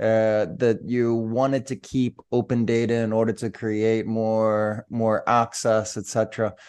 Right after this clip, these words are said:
So when you look at kind of the activities of CoinGecko and, and, and whether or not you guys are succeeding, uh, at your goal,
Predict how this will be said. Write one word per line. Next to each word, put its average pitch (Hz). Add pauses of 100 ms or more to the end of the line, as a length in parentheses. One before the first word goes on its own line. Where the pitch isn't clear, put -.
(160)
So -
when 170
you 220
look 175
at 139
kind 147
of 131
the 131
activities 143
of 113
CoinGecko 110
and, 110
and, 117
and 113
whether 131
or 135
not 127
you 123
guys 117
are 117
succeeding, 104 (300)
uh, 110
at 113
your 110 (140)
goal, 104